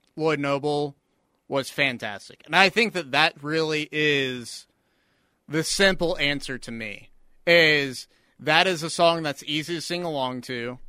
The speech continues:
Most O U fans love it just because of its association with Toby Keith. I think that's the simplest thing as far as a tr-, some type of tradition to tie in that drives fan engagement. I mean, you already have your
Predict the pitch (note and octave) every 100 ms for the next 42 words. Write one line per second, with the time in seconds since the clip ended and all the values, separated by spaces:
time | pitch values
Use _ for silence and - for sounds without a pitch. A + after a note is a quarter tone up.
0 | - - - - - - - - - C#3
1 | D#3+ F#3+ F#3 G#3+ F3+ F3+ E3+ E3 E3 D3+
2 | C#3+ C#3+ C#3+ C3 C#3 - C#3 C#3+ C3 C3
3 | - B2+ A#2+ C3+ C3 C3+ B2+ B2+ A#2 B2+
4 | A#2 A2+ A#2+ A2+ - B2+ D#3 G#3 D3+ A#2
5 | B2 C3+ C3 - - A2+ - G#2 G2 G2+
6 | - G#2 A2 - A#2 A2 G#2 G#2+ _ _
7 | _ _ C#3 C#3 - - - G3 F#3+ F3+
8 | D#3 C#3+ - C#3+ C3 C#3 B2+ C3+ A#2+ A2+
9 | - B2 A2+ A2 G#2+ G#2 G2 _ _ _
10 | A#2+ C3 A#2 A2+ - _ _ C#3 D3 D#3+
11 | D#3 D3+ C3 - C3 A#2 G#2+ G2+ F#2+ -
12 | - - F#3+ F#3+ B3 B3 A#3+ A3 E3+ D#3
13 | D#3+ D3 C#3 D3+ C#3+ C#3